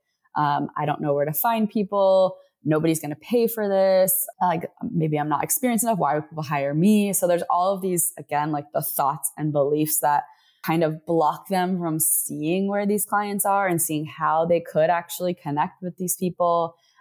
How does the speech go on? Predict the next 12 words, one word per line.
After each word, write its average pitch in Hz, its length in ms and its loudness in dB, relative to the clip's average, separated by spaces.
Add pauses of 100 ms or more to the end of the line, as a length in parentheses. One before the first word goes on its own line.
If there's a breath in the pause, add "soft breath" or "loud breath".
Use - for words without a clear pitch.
And 170 140 2
so 160 200 0
the, 156 340 -4 (140)
the 160 140 -4 (100)
beauty 233 400 2
of, 160 120 0
like, 151 220 -2
the 147 80 -6
mindset 175 600 0
work, 151 320 -4
especially, 156 520 -2
like, 151 220 0